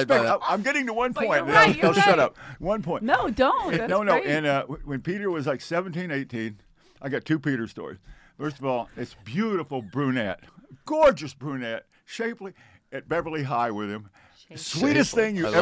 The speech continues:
Speaker 2: love it.
Speaker 1: met in your life.
Speaker 2: Yeah.
Speaker 1: I adored him. Would do anything for him. Was always up at the house. Say, "What can I do for you, Peter?"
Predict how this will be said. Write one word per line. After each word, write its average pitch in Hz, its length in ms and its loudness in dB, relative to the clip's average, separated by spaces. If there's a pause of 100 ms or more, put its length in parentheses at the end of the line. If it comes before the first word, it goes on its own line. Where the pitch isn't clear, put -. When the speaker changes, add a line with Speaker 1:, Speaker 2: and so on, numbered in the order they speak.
Speaker 2:
love - 100 4
it. - 20 0
Speaker 1:
met 175 220 4
in 143 160 -2
your 139 120 0
life. 135 280 6 (160)
Speaker 2:
Yeah. 110 220 2 (120)
Speaker 1:
I 202 60 6
adored 226 480 6
him. 123 100 2
Would 139 140 0
do 180 120 0
anything 202 380 0
for 170 240 -4
him. 165 60 -6
Was 139 100 -4
always 190 320 4
up 214 160 4
at 190 80 -6
the 170 120 2
house. 131 340 0
Say, 156 100 -8
"What 165 220 -6
can 196 100 -4
I 196 60 -4
do 190 160 -6
for 175 100 -4
you, 156 80 -2
Peter?" 151 220 -6